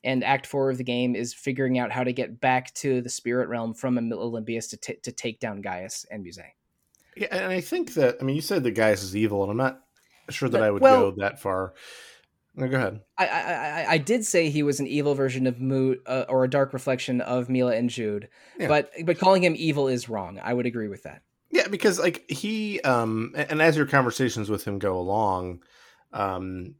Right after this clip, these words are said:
Speaker 2: i-, it's clear that he thinks that, um, because Olympios, basically the whole idea is that they want to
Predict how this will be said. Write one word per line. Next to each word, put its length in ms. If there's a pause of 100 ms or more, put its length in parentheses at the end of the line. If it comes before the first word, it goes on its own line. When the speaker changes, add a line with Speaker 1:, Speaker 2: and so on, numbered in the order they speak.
Speaker 2:
i-, 280
it's 140
clear 380
that 220
he 200
thinks 500
that, 400 (1000)
um, 540 (360)
because 280
Olympios, 600
basically 340
the 100
whole 160
idea 420
is 300
that 140
they 140
want 560
to 200